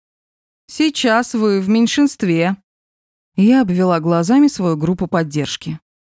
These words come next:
«Значит, будет война», сообщила матушка.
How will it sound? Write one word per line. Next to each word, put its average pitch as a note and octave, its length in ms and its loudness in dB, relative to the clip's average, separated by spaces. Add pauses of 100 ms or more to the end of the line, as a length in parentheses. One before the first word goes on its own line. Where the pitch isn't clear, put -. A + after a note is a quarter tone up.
(560)
«Значит, E3 800 0
будет D#3 420 -4
война», D#3+ 640 0 (720)
сообщила A3 580 -2
матушка. C#3+ 580 -6